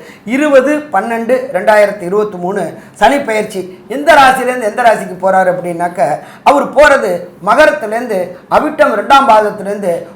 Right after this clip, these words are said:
கும்பத்துக்கு, அவிட்டம் மூணாம் பாதத்துக்கு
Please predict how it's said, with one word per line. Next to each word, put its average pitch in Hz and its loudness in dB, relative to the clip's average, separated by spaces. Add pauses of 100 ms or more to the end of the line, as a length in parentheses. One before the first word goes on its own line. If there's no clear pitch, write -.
கும்பத்துக்கு, 277 -2
அவிட்டம் 254 2
மூணாம் 247 2
பாதத்துக்கு 190 0